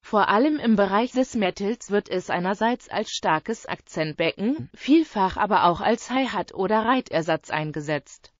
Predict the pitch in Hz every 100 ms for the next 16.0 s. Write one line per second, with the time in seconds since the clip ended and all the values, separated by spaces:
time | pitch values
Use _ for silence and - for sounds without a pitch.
0 | - 208 285 339 285 214 208 208 - 240
1 | 185 170 170 185 190 175 190 165 185 170
2 | 185 240 285 - 311 233 220 - 165 -
3 | 190 180 175 180 175 170 196 220 165 214
4 | - - 196 175 160 156 - 202 302 -
5 | 214 240 254 277 - 196 269 226 185 -
6 | 180 - 180 226 - 180 165 156 151 156
7 | 143 - 135 127 _ - 240 233 226 247
8 | 381 330 185 175 180 - 180 - 165 -
9 | - 208 233 185 190 175 165 196 214 311
10 | 226 165 160 - 196 - 208 202 220 254
11 | 226 214 175 185 165 175 180 175 208 208
12 | - - 175 - - 170 185 240 - -
13 | 185 185 196 180 175 - 220 196 160 160
14 | 175 185 180 165 160 160 175 - 233 302
15 | 320 - - 196 - 147 156 139 131